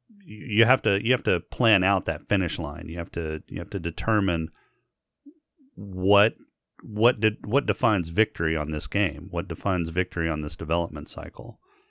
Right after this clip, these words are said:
I don't think, uh, an open access crowdfunding thing, uh, gives you that onus to produce that, that end game. And on something like Star Citizen that has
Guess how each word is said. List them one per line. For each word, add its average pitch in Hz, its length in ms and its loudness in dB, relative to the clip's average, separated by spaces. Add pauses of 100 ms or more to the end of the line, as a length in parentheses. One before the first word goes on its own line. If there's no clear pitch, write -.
(640)
I 92 60 2
don't 107 260 2
think, 113 560 0
uh, 87 360 2
an 98 160 0
open 98 260 0
access 92 540 -2
crowdfunding 85 760 0
thing, 80 440 -2 (600)
uh, 78 300 -6 (320)
gives 101 340 2
you 87 460 -2 (1200)
that 98 300 2
onus 90 640 -2 (280)
to 92 140 -2
produce 90 720 -2
that, 85 380 -2 (880)
that 87 320 -2
end 92 320 0
game. 73 360 -8 (220)
And 139 360 2 (640)
on 131 140 2
something 175 320 2
like 135 140 6
Star 139 300 2
Citizen 87 520 0
that 90 200 0
has 95 500 0